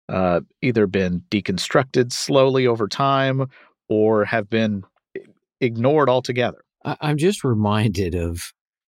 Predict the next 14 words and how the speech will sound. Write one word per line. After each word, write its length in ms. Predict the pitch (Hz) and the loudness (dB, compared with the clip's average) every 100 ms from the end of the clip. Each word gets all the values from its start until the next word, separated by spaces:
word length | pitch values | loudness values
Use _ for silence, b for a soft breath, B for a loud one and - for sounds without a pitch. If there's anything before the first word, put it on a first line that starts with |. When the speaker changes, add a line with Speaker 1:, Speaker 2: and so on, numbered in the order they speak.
| _ _ - | _ _ -4
Speaker 2:
you 100 | 117 | 0
know, 180 | 101 101 | 2 2
the 200 | 92 95 | 0 2
incident 540 | 104 104 104 90 82 - | 2 2 0 0 -4 -4
that 100 | 82 | -4
occurred 480 | 85 - 95 87 | -4 -2 0 0
with, 360 | 82 80 78 - | -2 -4 -6 -6
um, 420 | - 71 67 - 117 _ _ _ _ _ _ | -4 -4 -6 -8 -14 _ _ _ _ _ _
former 280 | - 101 90 | -2 0 0
President, 600 | 85 98 85 85 80 76 _ - | -2 -2 -2 -2 -4 -6 _ -6
uh, 140 | 95 | -6
George 340 | - 98 85 - | -2 0 0 0
W. 320 | 87 73 76 | -2 -2 -4
Bush, 460 | 90 - - - | -4 -6 -4 -8